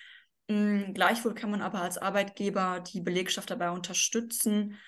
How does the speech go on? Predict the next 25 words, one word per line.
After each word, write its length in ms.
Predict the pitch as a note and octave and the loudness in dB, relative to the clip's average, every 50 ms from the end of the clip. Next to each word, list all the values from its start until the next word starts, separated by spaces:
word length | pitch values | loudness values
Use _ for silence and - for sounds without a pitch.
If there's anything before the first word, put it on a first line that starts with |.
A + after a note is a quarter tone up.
| - - - _ - | -20 -20 -20 _ -6
oder 480 | - F3+ F3+ F#3 F3+ F3 F3 E3+ - - | -6 -4 -2 0 0 0 0 0 -2 -4
es 140 | F#3 - - | -6 -6 -6
so 80 | G3 | -6
ein 20 | F#3 | -6
bisschen 440 | F#3+ F#3 - - G3 F#3+ F#3+ F#3+ F#3+ | -6 -8 -8 -6 -4 -2 -2 -2 0
schmackhafter 640 | - - C#4 B3+ B3+ B3+ B3 A3+ - - G#3 G3+ | 0 0 0 0 0 0 -2 -4 -4 -2 -2 0
machen, 520 | G3+ G3 G3 G3 G3 - F#3+ F#3+ F#3 F#3+ - - | 0 0 0 -2 -2 -4 -2 -2 -2 -4 -6 -6
statt 260 | - - F#3+ F3 - | -6 -6 -6 -6 -6
mit 140 | F#3+ - - | -6 -6 -6
dem 100 | F#3+ F#3 | -6 -4
P 140 | - A3 | -6 -6
K 200 | G#3+ - G3+ F3 | -4 -4 -6 -2
W, 280 | F3 F#3 F3+ F3+ F3+ F3+ | -2 0 0 2 0 0
mit 260 | F3+ F3 F3 F3 - | -2 -2 -4 -6 -4
dem 220 | F3+ F3 E3 E3 E3+ | -4 -4 -4 -4 -4
Fahrrad 320 | - A3+ A3 G#3 G3 F#3+ | -2 -2 -2 -2 -2 -4
oder 180 | F#3 E3+ - - | -6 -4 -4 -4
Ö 60 | F3 | -6
P 140 | F3 - F3 | -6 -6 -6
N 80 | E3+ | -6
V 400 | E3+ - - D#3+ D#3+ E3+ E3+ F3 F3 | -6 -4 0 2 2 2 2 0 -6
zur 180 | - - - - | -8 -8 -6 -6
Arbeit 240 | D#3 D3+ C#3+ D#3 | -8 -8 -8 -10
zu 120 | - - - | -10 -12 -12
fahren. 420 | - - D3+ D#3 F3 A#3 A#3+ - | -8 -4 -4 -2 -2 -2 -4 -6